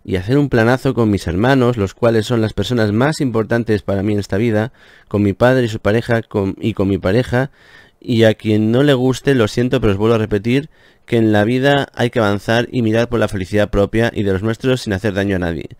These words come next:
Y eso es lo que hago yo y seguiré haciendo toda mi vida. No puedo gustarle a todo el mundo, pero yo, eh, ni nadie se merece tanto odio". Creo que no pinta nada este comunicado, lo voy a decir así.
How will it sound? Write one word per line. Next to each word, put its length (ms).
Y 100
eso 100
es 40
lo 100
que 80
hago 140
yo 120
y 40
seguiré 220
haciendo 240
toda 240
mi 140
vida. 360
No 260
puedo 200
gustarle 380
a 60
todo 140
el 60
mundo, 360
pero 180
yo, 400
eh, 440
ni 240
nadie 380
se 140
merece 380
tanto 440
odio". 340
Creo 200
que 100
no 120
pinta 320
nada 260
este 160
comunicado, 720
lo 160
voy 120
a 80
decir 200
así. 360